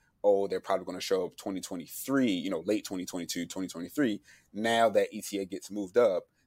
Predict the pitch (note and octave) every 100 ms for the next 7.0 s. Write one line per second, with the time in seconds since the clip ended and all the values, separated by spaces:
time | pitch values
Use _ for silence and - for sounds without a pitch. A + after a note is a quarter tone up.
0 | - D2+ - - - A2 - F2 F2+ E2
1 | G#2+ G2 F#2 F2+ F2 F#2 E2+ D#2+ F2+ G#2
2 | F2+ F2 G2 F2+ E2 - C3 C#3+ G2 D2
3 | D2 - D#2 D2+ - F2+ - - - A#2+
4 | - - A2 A2 G2+ - G2 F#2 - E2+
5 | F#2 F#2 E2+ - _ - - F2+ G#2 F#2+
6 | E2+ G#2 D#2+ - - - - G#2+ G2+ F#2+